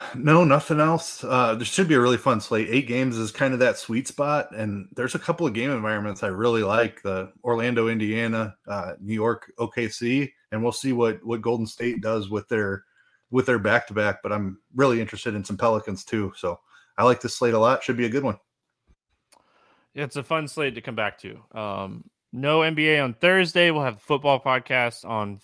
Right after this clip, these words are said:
Speaker 2: Thursday. I don't know if I'm going to have a Thanksgiving podcast yet. It will be a standalone podcast. Um, I'll let you guys know tomorrow on the podcast if that's gonna happen or not.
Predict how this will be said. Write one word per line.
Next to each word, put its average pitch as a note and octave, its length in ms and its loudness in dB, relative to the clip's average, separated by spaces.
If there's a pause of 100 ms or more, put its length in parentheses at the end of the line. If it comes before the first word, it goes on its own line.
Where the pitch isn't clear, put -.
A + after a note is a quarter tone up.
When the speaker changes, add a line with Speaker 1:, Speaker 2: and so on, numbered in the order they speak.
(120)
Speaker 2:
Thursday. C3+ 680 -2 (800)
I B2 280 0
don't D#3 340 0
know F#3 200 2
if D#3+ 100 -2
I'm D#3 100 -6
going D3 360 -4
to C3+ 320 -4
have C3 360 2
a A2 420 -2 (140)
Thanksgiving D3+ 480 -6
podcast E3 580 -2
yet. F3+ 300 -6
It C3+ 60 -4
will B2 100 -6
be B2+ 160 -4
a A#2+ 80 0
standalone D#3 600 -2
podcast. D#3+ 760 -2 (100)
Um, G#2+ 520 -6 (280)
I'll A2+ 400 2 (380)
let B2+ 160 -4
you A#2 100 -8
guys A2+ 280 -4
know A2+ 260 -4
tomorrow A#2+ 480 -2
on C#3 160 -8
the B2+ 60 -10
podcast C3 480 -4
if A2+ 40 -20
that's A#2 180 -10
gonna A#2 180 -12
happen A#2+ 340 -8
or A#2 200 -8
not. D3+ 460 2